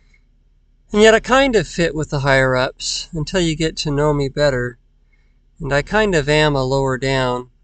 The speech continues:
when, uh, when you see the place I live. I am more comfortable with those who are lost or on the fringes, at least for a while,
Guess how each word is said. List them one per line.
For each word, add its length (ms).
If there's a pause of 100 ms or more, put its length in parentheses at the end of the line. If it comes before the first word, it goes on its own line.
(460)
when, 320 (400)
uh, 220
when 160
you 80
see 220
the 100
place 420
I 120
live. 480 (1500)
I 160
am 180
more 400
comfortable 680
with 240
those 560 (960)
who 120
are 120
lost 580
or 140
on 220
the 80
fringes, 720 (1120)
at 120
least 280
for 220
a 140
while, 520